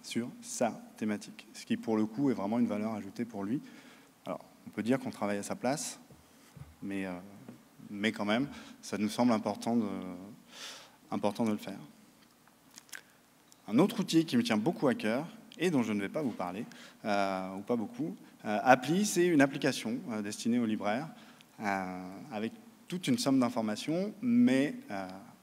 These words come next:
il existe maintenant une version québécoise d'Appli qui s'appelle Galib et dont France, euh,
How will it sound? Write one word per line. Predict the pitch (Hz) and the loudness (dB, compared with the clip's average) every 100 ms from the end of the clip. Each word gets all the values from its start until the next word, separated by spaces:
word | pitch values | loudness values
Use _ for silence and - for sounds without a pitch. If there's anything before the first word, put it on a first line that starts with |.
| _ - _ _ _ _ _ - | _ -20 _ _ _ _ _ -2
il | 117 | 2
existe | 117 110 131 120 | 2 2 -4 -2
maintenant | 113 107 120 117 | -4 -2 -4 2
une | 147 | 4
version | 120 110 117 | 4 0 -4
québécoise | 113 107 101 110 107 - - - _ | -4 -6 -6 -6 -8 -10 -18 -20 _
d'Appli | 98 - - - | -10 -4 -6 -4
qui | 117 | -8
s'appelle | - - 101 | -8 -8 -4
Galib | 107 107 139 131 | 0 2 2 0
et | |
dont | 101 | -4
France, | 110 - 127 - - - - - - - | -6 -4 -4 -6 -14 -18 -18 -20 -16 -10
euh, | 101 98 | -8 -8